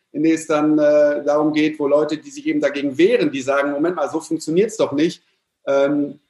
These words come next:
sich dagegen eben, äh, zur Wehr setzen und, äh, mit entsprechenden Maßnahmen auch dann gegängelt werden. Äh, das ist sehr, sehr konsequent gehandhabt. In Wuhan gab's, äh, so brutale Maßnahmen, äh, dass die Leute da auch vorgewarnt sind. Eine Bloggerin,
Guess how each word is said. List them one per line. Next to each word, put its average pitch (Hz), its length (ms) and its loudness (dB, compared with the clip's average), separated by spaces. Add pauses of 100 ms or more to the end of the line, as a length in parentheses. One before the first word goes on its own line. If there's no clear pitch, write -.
(120)
sich 151 420 -4
dagegen 151 460 2
eben, 147 360 0
äh, 131 180 -4
zur 131 200 -6
Wehr 156 200 4
setzen 175 460 -2
und, 147 520 2
äh, 143 240 4
mit 147 160 0
entsprechenden 143 580 -2
Maßnahmen 147 600 0
auch 147 240 0
dann 139 200 -4
gegängelt 139 520 0
werden. 104 340 -4 (440)
Äh, 117 120 -6
das 131 160 0
ist 135 120 -6
sehr, 156 180 2
sehr 151 120 0
konsequent 151 600 -2
gehandhabt. 175 580 0
In 143 160 -4
Wuhan 156 320 2
gab's, 143 380 -2
äh, 127 300 0 (680)
so 120 200 -4
brutale 160 500 0
Maßnahmen, 156 800 -2 (400)
äh, 139 180 -2
dass 139 180 -4
die 147 100 -2
Leute 147 320 2
da 139 340 0
auch 135 320 -2
vorgewarnt 160 720 0
sind. 160 380 0
Eine 151 180 2
Bloggerin, 170 720 2